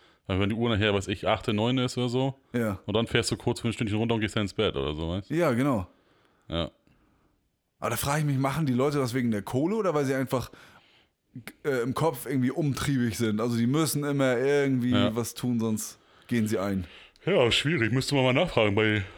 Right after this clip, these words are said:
Speaker 1: einem, der sowas macht, so, weißt?
Speaker 2: Ja.
Speaker 1: Der man, ich mein, ich bin auch nicht so, ich bin auch nicht so ein Mensch, so, der draußen rumtüftelt oder Hof oder sowas macht oder sowas nicht. Ich mach's natürlich so, ne?
Speaker 2: Ja, aber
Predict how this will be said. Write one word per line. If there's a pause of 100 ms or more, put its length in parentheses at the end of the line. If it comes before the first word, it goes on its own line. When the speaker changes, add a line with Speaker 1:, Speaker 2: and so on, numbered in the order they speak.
(120)
Speaker 1:
einem,
der
sowas
macht,
so,
weißt?
Speaker 2:
Ja. (720)
Speaker 1:
Der
man,
ich
mein,
ich
bin
auch
nicht
so,
ich
bin
auch
nicht
so
ein
Mensch,
so,
der (420)
draußen
rumtüftelt
oder (600)
Hof
oder
sowas
macht
oder
sowas
nicht.
Ich
mach's
natürlich
so,
ne? (200)
Speaker 2:
Ja,
aber